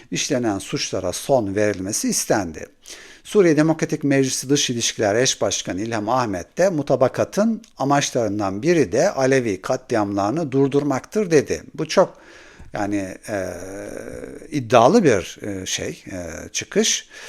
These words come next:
E, yani S D G kendini garantör güç olarak konumlandırıyor.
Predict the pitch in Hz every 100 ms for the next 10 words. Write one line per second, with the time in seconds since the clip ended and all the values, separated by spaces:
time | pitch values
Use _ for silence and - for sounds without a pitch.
0 | - - - - - 113 101 107 135 165
1 | 143 175 175 175 156 143 180 170 143 143
2 | 151 180 135 127 135 151 131 170 - 104
3 | 80 - - 123 147 156 165 180 190 226
4 | 214 -